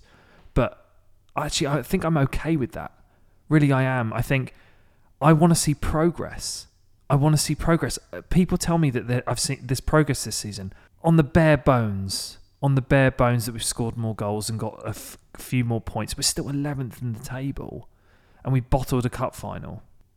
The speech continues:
I'm, I'm not sure. I, I, I think, to me, it, I have to be, to, you have to bring someone in who's gonna help build us an identity. This is the style of football we wanna play. Get a sporting director in who is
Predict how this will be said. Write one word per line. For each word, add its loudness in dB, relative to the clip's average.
I'm, -10
I'm 0
not -2
sure. -2
I, 0
I, 0
I 2
think, 0
to 2
me, 4
it, 0
I -2
have 0
to -4
be, 2
to, -6
you -2
have -2
to -12
bring 4
someone 2
in 2
who's 0
gonna -2
help -4
build 2
us -4
an 0
identity. -6
This 8
is 6
the 2
style 6
of 2
football -2
we -2
wanna -4
play. -8
Get 4
a 0
sporting 0
director 4
in 0
who 2
is -4